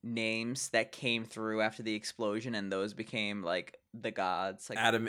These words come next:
Speaker 2: and Eve, yeah.
Speaker 1: Damn, man.
Speaker 2: Oh, you mean, like, the gods of, like, like, the
Speaker 1: That's
Speaker 2: mythology?
Speaker 1: yeah, mythology,
Speaker 2: Yeah,
Speaker 1: yeah,
Speaker 2: yeah.
Speaker 1: Greeks and whatever.
Speaker 2: Nice. Oh, that would be, that would be, I,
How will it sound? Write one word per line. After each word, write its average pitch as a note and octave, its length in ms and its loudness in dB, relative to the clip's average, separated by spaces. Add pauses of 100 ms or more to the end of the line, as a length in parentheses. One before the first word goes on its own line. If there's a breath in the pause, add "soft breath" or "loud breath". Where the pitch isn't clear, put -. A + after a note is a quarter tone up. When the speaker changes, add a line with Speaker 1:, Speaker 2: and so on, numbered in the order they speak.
Speaker 2:
and A#2 140 0
Eve, A2+ 560 0 (120)
yeah. G2+ 260 -4 (1200)
Speaker 1:
Damn, F2 320 -4
man. C#2+ 260 -8 (840)
Speaker 2:
Oh, D#3+ 180 10
you C#3+ 140 6
mean, D#3 160 8
like, C#3 420 8
the B2+ 100 4
gods A#2 400 8
of, A2 80 -2
like, G#2+ 280 -4 (260)
like, A#2+ 140 -4
the B2+ 60 2
Speaker 1:
That's A#2 180 0
Speaker 2:
mythology? G#2+ 680 4
Speaker 1:
yeah, C#3+ 200 6
mythology, B2 580 8
Speaker 2:
Yeah, F#2+ 300 0
Speaker 1:
yeah, A2 80 -6
Speaker 2:
yeah. G#2+ 80 -4
Speaker 1:
Greeks G#2+ 340 -4
and F2+ 300 -12
whatever. G#2+ 280 -4
Speaker 2:
Nice. - 340 -10 (580)
Oh, D#3+ 240 4
that A2+ 180 2
would A#3 120 -8
be, - 180 -4
that D3 180 -6
would F#3 120 -6
be, F#3+ 180 -6 (380)
I, D3 220 4